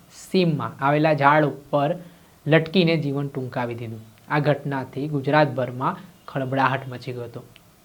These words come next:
જેમાં ઉદાભાઈ ડામોર છે, તેઓની પ-, પુત્રની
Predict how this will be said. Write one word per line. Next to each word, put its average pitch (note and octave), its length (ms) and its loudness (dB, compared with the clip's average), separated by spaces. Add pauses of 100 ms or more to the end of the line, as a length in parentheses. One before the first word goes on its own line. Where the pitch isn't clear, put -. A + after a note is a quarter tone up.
(140)
જેમાં C#3+ 360 2
ઉદાભાઈ C#3 380 0
ડામોર C3+ 440 -2
છે, D3 300 -6 (400)
તેઓની D#3 300 4
પ-, C#3+ 260 -2 (160)
પુત્રની F3 480 4